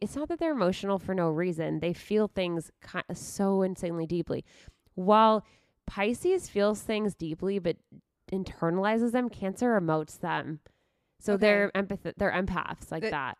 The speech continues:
Speaker 2: it's fascinating that you're saying that. So I
Speaker 1: Yeah.
Speaker 2: was thinking about, so this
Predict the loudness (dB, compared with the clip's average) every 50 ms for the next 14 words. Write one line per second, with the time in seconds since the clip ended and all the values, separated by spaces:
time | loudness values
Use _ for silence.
0 | _ -8 -6 -2 0 0 0 0 -2 -4 -8 -6 -6 -6 -6 -6 -8 -8 -8 -6
1 | -6 -6 -4 -6 -6 -8 -8 -10 -10 -8 -4 -4 -2 -2 -2 -4 -6 -8 -10 -8
2 | -8 -8 -6 -4 -2 -2 -2 -4 -6 -10 -8 -4 -2 -2 -2 -2 -4 -8 _ -8
3 | -6 -6 -6 -8